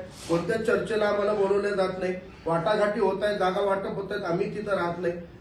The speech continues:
आमचं आता म्हणणं आहे की ठीक आहे, तुम्ही तिघं तरी जागा वाटप करा अठ्ठेचाळीस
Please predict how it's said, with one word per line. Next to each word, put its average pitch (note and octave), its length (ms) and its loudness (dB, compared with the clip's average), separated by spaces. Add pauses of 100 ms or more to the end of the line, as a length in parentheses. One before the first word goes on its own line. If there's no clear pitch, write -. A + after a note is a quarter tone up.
(140)
आमचं F3+ 260 0
आता B3+ 200 4
म्हणणं A#3+ 180 4
आहे C4 40 4
की B3 140 -2
ठीक A#3+ 60 -2
आहे, C4 100 -4
तुम्ही C4 180 -2
तिघं B3+ 400 6
तरी C4 140 0
जागा A#3+ 280 4
वाटप A#3+ 360 2
करा A3+ 120 2
अठ्ठेचाळीस A3 760 0